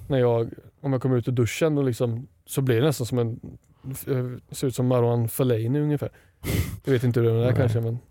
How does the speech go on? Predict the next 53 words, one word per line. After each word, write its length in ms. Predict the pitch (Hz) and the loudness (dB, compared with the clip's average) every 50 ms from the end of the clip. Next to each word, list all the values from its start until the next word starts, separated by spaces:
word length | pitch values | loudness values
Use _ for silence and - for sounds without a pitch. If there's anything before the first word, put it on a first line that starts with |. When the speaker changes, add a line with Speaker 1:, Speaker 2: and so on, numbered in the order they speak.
| _ _ _ - - | _ _ _ -16 -8
Speaker 1:
en 140 | - 123 110 | -6 -4 -4
fotbollsspelare. 560 | - 135 - - 123 - - - 120 117 - | -4 -4 -6 -4 -4 -4 -2 -2 0 0 2
Speaker 2:
Tjoe! 320 | 196 190 202 277 339 359 311 - - - _ - 147 | 2 2 4 4 4 4 4 2 -4 -16 _ -6 -2
Speaker 1:
Mm. 200 | 143 123 120 123 - _ _ _ _ _ - - - - 127 - - _ _ - - - - - - | 0 0 0 0 -2 _ _ _ _ _ -16 -14 -14 -12 -14 -16 -18 _ _ -20 -20 -20 -20 -16 -6
Han 100 | - 135 127 120 | -2 0 2 2
har 80 | 117 | 2
riktigt, 380 | 117 123 127 123 - 123 123 113 | 2 2 0 -2 -2 -2 -2 -2
riktigt 360 | 139 139 139 131 131 131 127 | 0 0 0 2 2 2 4
rund 400 | 131 131 131 127 123 117 120 120 | 4 4 6 4 4 2 0 0
diskokula. 800 | 123 139 131 - - - 131 110 - - 123 113 117 123 139 127 - | 2 0 0 0 -2 -4 -4 -2 0 0 0 0 0 0 0 0 2
Speaker 2:
Aha, 240 | - 110 127 127 107 | 4 6 6 6 4
okej. 260 | 104 - - 87 110 - - - _ | 4 2 0 -2 -2 -4 -8 -18 _
Speaker 1:
Så. 260 | - - 123 110 80 - - _ _ _ _ _ _ _ _ _ _ _ _ - - - - - | -6 -4 -2 -2 -4 -4 -10 _ _ _ _ _ _ _ _ _ _ _ _ -18 -16 -16 -8 -2
Lite 260 | 147 139 123 - 143 | 0 0 0 2 2
den 200 | 135 139 139 135 | 2 4 4 4
viben 340 | 127 120 117 113 120 120 120 | 4 2 2 0 0 -2 -2
kan 100 | - 123 | -2 -4
jag 80 | 120 - | -6 -6
få 160 | - - - | -6 -8 -10
på 140 | - - 139 | -8 -10 -12
frillan. 380 | - 147 131 120 117 117 110 113 _ _ _ _ _ _ | -8 -6 -4 -4 -4 -4 -6 -8 _ _ _ _ _ _
När 100 | - 143 127 | -6 -4 -4
det 40 | |
är 40 | 117 | -4
så 80 | 113 120 | -4 -4
här 80 | 117 | -4
halvlångt. 640 | 117 139 127 120 117 123 139 135 120 - - - - - | -2 -2 -2 0 0 0 0 0 -2 -4 -8 -16 -10 -8
Speaker 2:
Ja, 80 | 120 110 | -6 -2
för 100 | - 117 | 0 2
du 60 | 151 | 2
har, 180 | 180 160 123 - | 4 2 2 0
men 180 | 120 127 123 123 | 0 2 2 2
du 80 | 143 | 4
har 60 | 185 185 | 4 4
ju 60 | 139 | 4
lockar 480 | 135 151 156 - _ _ - 180 214 | 2 2 0 -2 _ _ -6 -4 -2
längst 240 | 160 110 92 87 - | -2 -2 -4 -4 -6
ner 180 | 135 147 127 - - | -6 -6 -6 -6 -8
också. 280 | - - - - 101 - _ _ _ _ _ _ _ _ _ _ | -8 -8 -8 -8 -10 -12 _ _ _ _ _ _ _ _ _ _
Speaker 1:
Ja, 320 | - - 123 123 127 139 143 | -6 -4 0 2 2 2 2
lite. 160 | 143 143 127 | 2 2 2
Speaker 2:
När 80 | 131 131 | 2 2
du 60 | 127 | 4
får 120 | 117 127 | 4 2
långt 540 | 120 117 120 120 120 127 135 135 113 101 - | 2 4 4 4 4 4 4 2 2 0 -2
hår 140 | - 98 92 | -2 -2 0
så 80 | 98 | 0
blir 160 | 95 101 101 95 | 2 4 4 4
det 80 | 92 | 4
som 120 | 92 95 92 | 2 0 -2
en 100 | 95 92 | -4 -4
tjoa. 440 | - - - - - - 196 180 180 | -6 -10 -12 -6 -2 -2 -2 0 0
Speaker 1:
Ja, 400 | 226 277 285 277 131 131 127 131 | 0 0 2 2 2 0 -2 -4